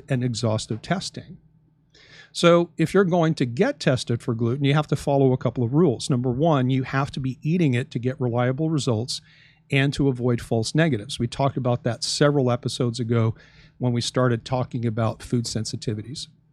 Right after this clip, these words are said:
You have to use a test that checks for the spectrum of gluten sensitivity and not just the isolated alpha gliadin. Th-, that would be like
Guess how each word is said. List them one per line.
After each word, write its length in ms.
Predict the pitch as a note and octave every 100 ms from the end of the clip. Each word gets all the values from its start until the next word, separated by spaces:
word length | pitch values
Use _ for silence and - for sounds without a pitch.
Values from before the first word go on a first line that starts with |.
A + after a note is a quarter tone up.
| _ _ _ _ _ _ _ -
You 140 | C#3
have 160 | D3 C#3+
to 60 | D3
use 300 | D3+ G3+ F3+
a 60 |
test 480 | D#3+ D#3 D3 - - - - - _ _
that 160 | C3+ -
checks 340 | - E3+ -
for 160 | - C3
the 120 | B2
spectrum 840 | - - G3+ A3 - D3+ A#2+ A#2+ -
of 140 | A#2+
gluten 280 | A#2+ B2+ B2+
sensitivity 720 | C#3 A#2 A2 B2 - A2+ B2+
and 160 | C3+ A#2+
not 240 | C3 D#3
just 300 | D#3 C#3 -
the 140 | C3+ B2
isolated 640 | C3+ B2+ C3+ B2+ A#2+ A#2 - -
alpha 320 | A#2+ A#2+ C#3
gliadin. 600 | C3+ D3+ F#3+ G#3+ B2+ - - _ _ _ _ _ _ _
Th-, 180 | D#3 D#3+
that 220 | C#3 F3
would 140 | F#3+ E3+
be 140 | E3+
like 400 | D3 D3 C#3 -